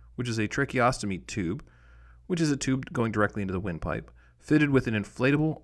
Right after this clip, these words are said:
rubber collar that prevented aspiration of blood during surgical procedures of the pharynx, larynx, and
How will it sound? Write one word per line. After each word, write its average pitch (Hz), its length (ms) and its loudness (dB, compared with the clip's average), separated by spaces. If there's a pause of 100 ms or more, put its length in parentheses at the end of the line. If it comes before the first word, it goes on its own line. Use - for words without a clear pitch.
rubber 110 340 0
collar 95 340 0
that 110 160 -6
prevented 104 340 -2
aspiration 98 640 -4
of 95 100 -12
blood 143 280 4
during 101 360 -4
surgical - 360 -4
procedures 107 500 -2
of 92 120 -4
the 82 100 -8
pharynx, 113 520 -2
larynx, 92 360 -4
and - 180 -10